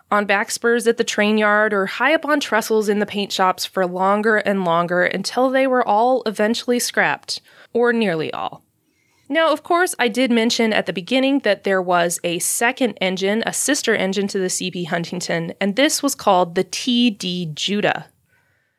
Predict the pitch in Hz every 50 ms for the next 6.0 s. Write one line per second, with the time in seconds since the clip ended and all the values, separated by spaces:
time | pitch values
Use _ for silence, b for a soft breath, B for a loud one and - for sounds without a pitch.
0 | _ _ _ _ _ _ _ _ - 349 392 403 415 392 381 392 403 403 403 -
1 | - 262 269 269 269 - - 226 220 208 202 196 190 190 190 - - 190 180 185
2 | 185 - 170 151 - 208 208 190 165 - - - b b b b b b b b
3 | b _ _ - - - 311 277 240 262 302 330 359 339 - 262 262 220 196 226
4 | 226 247 247 - - 214 208 - - 226 - - 190 185 175 - - - - 240
5 | 247 247 254 262 262 269 269 254 - - - - - 226 214 208 202 196 202